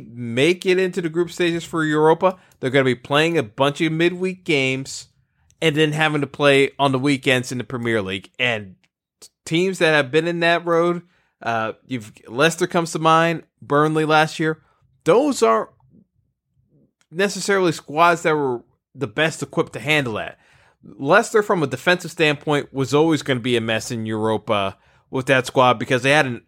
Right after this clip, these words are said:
aging backline when they won the Premier League title, and it sh-, it, it burned them, uh, the following year because they just couldn't keep up with the Europa, uh, performances and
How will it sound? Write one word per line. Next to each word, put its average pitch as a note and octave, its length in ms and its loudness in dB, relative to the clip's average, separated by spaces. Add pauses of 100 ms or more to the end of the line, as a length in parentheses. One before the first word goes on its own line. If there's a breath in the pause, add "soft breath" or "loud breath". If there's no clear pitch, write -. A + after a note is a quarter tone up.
aging D3+ 420 0
backline B2+ 500 0
when A2 80 -6
they A#2 100 0
won A#2 220 -2
the A2+ 60 -4
Premier G#2+ 400 -6
League F#2+ 260 -8
title, G2 480 -8 (320 soft breath)
and B2+ 400 0
it C#3 200 -4
sh-, - 120 -8
it, A#2 440 -4
it A#2+ 320 -6
burned D3+ 320 4
them, B2 420 0
uh, G#2 300 -4
the G2+ 140 -16
following A#2+ 460 2
year A#2+ 260 0
because G#2 380 -6
they B2 180 0
just C3+ 300 -6
couldn't C#3 300 -6
keep - 300 -4
up A#2+ 280 0 (540 soft breath)
with C3 200 -8
the A#2+ 80 -4
Europa, B2 840 2
uh, G2 380 -4 (260)
performances A#2 840 -4 (100)
and C#3+ 580 0